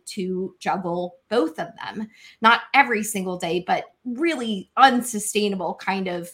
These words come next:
uh, approach. And I started to have some physical, my body was rebelling, really.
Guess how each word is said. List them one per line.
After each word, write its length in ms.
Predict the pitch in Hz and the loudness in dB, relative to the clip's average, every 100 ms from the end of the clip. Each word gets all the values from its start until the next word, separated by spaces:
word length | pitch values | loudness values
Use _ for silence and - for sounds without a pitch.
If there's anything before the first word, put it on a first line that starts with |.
| - | -14
uh, 300 | - - - - | -14 -10 -8 -6
approach. 580 | 196 - 226 208 - - | -8 -4 -2 -2 -4 -4
And 140 | 220 208 | 0 0
I 100 | 214 | 0
started 420 | 214 226 240 285 | -2 0 0 0
to 60 | 285 | -4
have 280 | - 202 | -2 -2
some 400 | 196 208 185 196 - _ - _ | 0 -4 -2 -4 -8 _ -20 _
physical, 560 | 269 277 294 - 226 214 | -4 -2 -2 2 2 4
my 100 | 208 | 2
body 280 | 185 247 285 | 4 2 2
was 180 | 226 | -4
rebelling, 420 | 180 170 180 160 156 | -6 -4 -6 -6 -10
really. 400 | 147 156 208 | -10 -8 -8